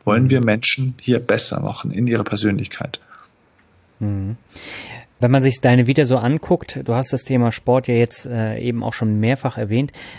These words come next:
Speaker 2: Ähm, du warst ja auch schon Manager beim deutschen Volleyballmeister mit sechsundzwanzig Jahren, also auch sehr jung, ne?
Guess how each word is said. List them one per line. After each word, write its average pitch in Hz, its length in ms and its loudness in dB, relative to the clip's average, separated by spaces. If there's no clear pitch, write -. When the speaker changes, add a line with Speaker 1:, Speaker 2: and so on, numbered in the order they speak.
Speaker 2:
Ähm, 113 240 2
du 107 80 0
warst 135 200 2
ja 165 100 2
auch - 20 0
schon 120 260 0
Manager 135 460 0
beim 123 800 0
deutschen 123 480 0
Volleyballmeister 104 800 0
mit 95 200 -8
sechsundzwanzig 131 720 -6
Jahren, 113 240 -2
also 98 160 -6
auch 107 120 -8
sehr 104 160 -2
jung, 110 280 -2
ne? 113 200 -4